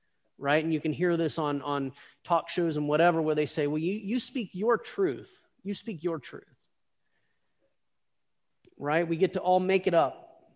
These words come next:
within our culture. If, if that's not conceit, I don't know what is. Paul's saying for each and every one of us, we don't really have that option,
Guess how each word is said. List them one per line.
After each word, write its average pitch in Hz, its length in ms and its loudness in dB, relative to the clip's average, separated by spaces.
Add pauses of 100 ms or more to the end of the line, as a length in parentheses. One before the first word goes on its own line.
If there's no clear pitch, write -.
(220)
within 160 240 -2
our 143 120 0
culture. 139 680 -6
If, 143 160 -6
if 151 140 -4
that's 175 240 0
not 180 180 0
conceit, 175 380 -2
I 151 80 6
don't 156 180 0
know 151 80 -2
what 143 200 0
is. 151 520 -4 (1800)
Paul's 240 220 0
saying 202 240 2
for 160 240 -8
each 226 220 -10
and 226 80 0
every 190 180 2
one 170 200 2
of 139 100 0
us, 156 420 2
we 180 80 -2
don't 226 160 -2
really 190 220 2
have 165 220 -2
that 143 200 0
option, - 540 -12